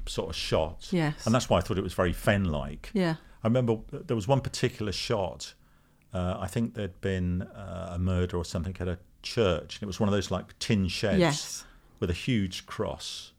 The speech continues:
Speaker 1: on an open plain. And behind it, about five miles away, was a huge petrochemical works,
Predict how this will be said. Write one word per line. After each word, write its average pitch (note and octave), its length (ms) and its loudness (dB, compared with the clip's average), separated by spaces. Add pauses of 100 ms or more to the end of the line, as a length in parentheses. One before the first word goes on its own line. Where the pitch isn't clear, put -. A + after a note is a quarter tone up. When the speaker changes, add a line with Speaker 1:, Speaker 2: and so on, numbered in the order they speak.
(520)
Speaker 1:
on F2+ 140 0
an F2 120 2
open F2 420 2
plain. D#2+ 640 0 (760)
And F#2 140 2
behind B2+ 460 2
it, D#2+ 160 2
about F2+ 320 -2 (120)
five F2+ 360 0
miles F2+ 240 0
away, E2 100 -2
was E2+ 180 -6
a E2+ 40 -4
huge G2+ 560 -2
petrochemical - 600 -4
works, D#2+ 540 -6